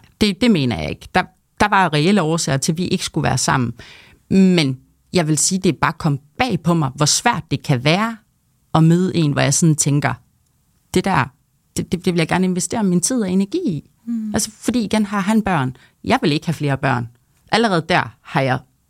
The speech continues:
Speaker 1: skåret en hel del fra. Øh, jeg har faktisk heller ikke rigtig lyst til, at jeg skal flytte sammen med nogen.
Speaker 2: Mm.
Speaker 1: Der har jeg også skåret nogen fra. Jeg er ikke tilgængelig, altså super tilgængelig. Jeg er tilgængelig på opkald, og,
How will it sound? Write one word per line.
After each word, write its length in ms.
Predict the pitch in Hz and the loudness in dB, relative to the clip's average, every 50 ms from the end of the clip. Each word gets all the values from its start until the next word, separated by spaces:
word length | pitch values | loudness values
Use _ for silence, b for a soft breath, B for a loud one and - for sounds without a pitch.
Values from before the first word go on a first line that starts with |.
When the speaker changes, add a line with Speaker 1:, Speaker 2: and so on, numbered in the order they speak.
| _ _ | _ _
Speaker 1:
skåret 400 | - - - - 160 135 143 143 - _ _ _ _ _ _ - | -4 -4 -2 0 0 0 -2 -2 -6 _ _ _ _ _ _ 0
en 140 | 156 151 156 | 2 2 4
hel 240 | 196 185 156 139 | 4 2 2 2
del 200 | - 151 131 123 | 2 0 0 0
fra. 340 | 120 - - 160 170 180 - b b b b b b b b b - | -2 -2 0 0 0 0 -2 b b b b b b b b b 0
Øh, 340 | 160 151 147 139 131 131 131 131 _ _ _ _ _ - | 2 2 2 2 2 0 -2 -4 _ _ _ _ _ -2
jeg 120 | 123 123 | -2 -2
har 220 | 107 - - - - | 0 -2 -4 -6 -4
faktisk 260 | - - 208 220 - - | -2 -2 -2 -2 -2 -2
heller 100 | 190 156 | -2 -2
ikke 120 | 147 - | -2 -2
rigtig 180 | 131 123 131 127 | -2 -4 -2 -2
lyst 160 | 147 160 - | -2 -2 -4
til, 60 | - | -4
at 20 | - | -6
jeg 40 | - | -6
skal 140 | - 107 | -6 -6
flytte 180 | - - 101 - | -6 -6 -2 0
sammen 200 | 190 208 254 233 | 2 4 4 4
med 80 | 180 156 | 2 2
nogen. 280 | 147 147 151 156 151 - _ _ - _ _ _ _ _ - | 0 0 0 -2 -4 -6 _ _ -20 _ _ _ _ _ -12
Speaker 2:
Mm. 400 | 226 233 233 220 208 202 202 196 - | -8 -6 -4 -4 -4 -6 -8 -6 -2
Speaker 1:
Der 60 | - 175 | -2 -2
har 120 | 143 127 | 0 -2
jeg 80 | 107 - | -2 -2
også 140 | 127 180 - | -2 -2 -2
skåret 200 | - 202 180 170 | -2 -2 -2 0
nogen 200 | 180 180 190 185 | 0 -2 -2 -2
fra. 280 | - - 185 175 - - b b b b b b b | -2 0 -2 -2 -2 -4 b b b b b b b
Jeg 120 | - 143 139 | -2 -2 -2
er 40 | 131 | 0
ikke 240 | - 220 214 233 | -2 -2 0 0
tilgængelig, 760 | - - - 151 - 202 240 254 214 165 127 120 95 123 - - _ - | 0 2 0 -2 0 2 2 4 2 2 0 -4 -6 -6 -10 -8 _ -2
altså 360 | 95 98 - - 165 131 - - _ - - | 0 0 0 0 -2 -2 -4 -4 _ -10 -4
super 300 | - - 320 330 240 175 | 0 2 2 2 2 0
tilgængelig. 600 | 170 - 156 - 170 160 147 127 - - - - _ _ _ _ _ _ - | -2 -2 -2 -2 0 0 0 -2 -4 -6 -8 -10 _ _ _ _ _ _ -4
Jeg 80 | - | -4
er 40 | 120 | -2
tilgængelig 400 | - - - 165 170 160 135 110 | -2 -2 -2 0 0 0 0 -2
på 220 | - 135 107 - - | -2 -4 -4 -2 0
opkald, 440 | - - - - - 180 160 170 - - | -2 -2 -2 -2 -2 0 0 0 0 0
og, 120 | 131 120 | 0 0